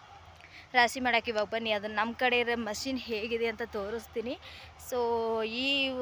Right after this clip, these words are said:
ಹೊಲಕ್ಕೆ ಬರ್ಬೇಕಂತ ಹೇಳಿ ಅದ್ರಾಗ ಇವಾಗ ತುಂಬಾ ಜಾಸ್ತಿ ಈ ಹೊಲಗಳೆಲ್ಲ ಜಾಸ್ತಿ ನಮ್ಮ ಕಡೆ ತೊಗರಿ ಹಾಕ್ಬಿಡ್ತಾರೆ ಈ ಒಂದು ಟೈಮಲ್ಲಿ. So ಹಾಗಾಗಿ ಅದರಲ್ಲಿ ಈ ಸಲ ಮಷಿನ್ ಕೂಡ ಕಡಿಮೆ ಬಂದಿದ್ದಾವೆ, ಹಾಗಾಗಿ, ಆ,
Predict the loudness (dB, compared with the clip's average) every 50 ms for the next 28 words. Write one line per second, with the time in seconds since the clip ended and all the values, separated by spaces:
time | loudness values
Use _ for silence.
0 | 2 2 2 0 0 2 2 4 4 4 2 2 2 4 4 4 8 8 6 8
1 | 10 8 8 8 8 2 0 0 -4 -4 0 2 2 4 2 2 4 4 6 6
2 | 4 4 4 4 4 4 4 2 0 2 4 4 4 4 4 0 -4 -4 -2 0
3 | 0 2 2 0 -2 -2 -4 -2 0 2 4 4 4 2 0 -8 -4 0 2 2
4 | 2 0 -4 -12 -12 -14 -12 0 2 4 4 4 4 0 0 4 6 6 6 6
5 | 6 4 4 6 4 4 4 2 2 2 2 2 4 2 2 4 2 0 2 2
6 | 4 2 2 2 2 -2 2 2 2 4 4 2 2 2 0 0 -2 -2 0 2
7 | 4 4 4 4 2 2 2 2 0 0 -2 -4 -10 -16 -18 -18 -18 -16 -16 -14
8 | -6 -2 -2 -2 4 8 8 8 10 8 4 4 6 6 6 6 6 4 4 6
9 | 4 2 2 2 6 10 10 10 10 10 6 4 0 0 0 -2 -2 0 2 2
10 | 2 4 4 2 2 2 2 2 0 0 0 -2 0 -2 -2 -2 2 6 6 8
11 | 8 8 8 6 6 6 0 -2 -2 -6 -12 -16 -18 -20 -20 -20 -20 -20 -20 -16
12 | -8 -4 0